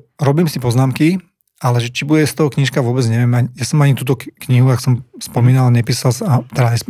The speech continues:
ja som to nemal ambíciu písať túto knihu. Vyšlo to nejakým spôsobom. Veľa ľudí sa ma túto otázku pýta, veľa ľudí, čo tú knižku prečítalo, sa ma na to pýta. A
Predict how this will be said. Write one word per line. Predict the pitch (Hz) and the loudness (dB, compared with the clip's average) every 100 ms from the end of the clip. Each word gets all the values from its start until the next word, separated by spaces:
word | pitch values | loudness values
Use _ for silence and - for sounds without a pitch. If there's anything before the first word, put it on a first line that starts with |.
| 226 | -2
ja | 156 | 0
som | 143 | 0
to | 131 123 165 | 0 0 2
nemal | 135 131 | 2 2
ambíciu | 120 127 - 120 | 2 0 0 -2
písať | - - 110 | -2 -6 -8
túto | 127 131 | -4 -4
knihu. | 123 143 151 151 _ _ - - | 0 2 2 0 _ _ -20 -12
Vyšlo | 180 113 - 135 | -6 -4 -2 -2
to | 139 | 0
nejakým | 139 139 139 | 0 2 0
spôsobom. | 127 147 135 147 151 143 - - - - - - - _ _ _ _ - - | -2 -2 0 0 0 -2 -8 -20 -20 -20 -20 -20 -20 _ _ _ _ -20 -14
Veľa | 127 151 151 | -2 0 0
ľudí | 139 | 0
sa | 123 | -2
ma | 131 | -4
túto | 127 123 | -4 -4
otázku | 127 127 - | -4 -6 -8
pýta, | - 110 - 147 | -12 -12 -6 -4
veľa | 123 123 | -2 -2
ľudí, | 120 113 117 113 | -4 -4 -8 -8
čo | - 135 | -8 -10
tú | - | -10
knižku | - 131 123 | -8 -8 -6
prečítalo, | 107 107 - 139 139 | -8 -8 -6 -4 -2
sa | 135 | -2
ma | 135 | -2
na | 131 | -4
to | 135 | -6
pýta. | 135 127 139 131 135 - _ _ | -6 -6 -4 -4 -4 -10 _ _
A | 131 117 117 123 | -4 -2 -2 -6